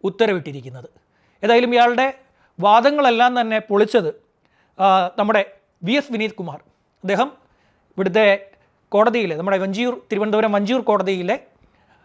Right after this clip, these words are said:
ആ, പബ്ലിക് പ്രോസിക്യൂട്ടറാണ്. അദ്ദേഹമാണ് ഇദ്ദേഹത്തെ, ഈ പ്രിയരഞ്ജൻ്റെ എല്ലാ വാദങ്ങളെയും തകർത്ത്, തകർത്തുകൊണ്ട് തെളിവുകൾ, അന്വേഷണ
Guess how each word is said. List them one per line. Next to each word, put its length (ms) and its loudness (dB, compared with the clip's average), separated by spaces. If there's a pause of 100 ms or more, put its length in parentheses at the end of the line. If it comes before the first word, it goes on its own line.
(120)
ആ, 40 4 (180)
പബ്ലിക് 360 0
പ്രോസിക്യൂട്ടറാണ്. 540 -6 (220)
അദ്ദേഹമാണ് 400 2 (240)
ഇദ്ദേഹത്തെ, 300 -2 (160)
ഈ 20 -2 (720)
പ്രിയരഞ്ജൻ്റെ 580 4 (600)
എല്ലാ 180 4 (160)
വാദങ്ങളെയും 540 2 (120)
തകർത്ത്, 360 -2 (880)
തകർത്തുകൊണ്ട് 520 2 (180)
തെളിവുകൾ, 340 2 (400)
അന്വേഷണ 340 -2